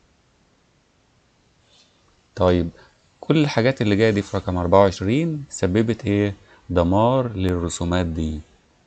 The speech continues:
ما عدا except light، الضوء. السؤال اللي بعده: ترجم اللغة العربية.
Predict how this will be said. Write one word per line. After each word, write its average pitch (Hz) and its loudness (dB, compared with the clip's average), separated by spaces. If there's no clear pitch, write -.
ما 85 0
عدا 80 0
except - -6
light، 78 -2
الضوء. 78 -6
السؤال 123 4
اللي 107 4
بعده: 127 6
ترجم 120 0
اللغة 95 4
العربية. 92 2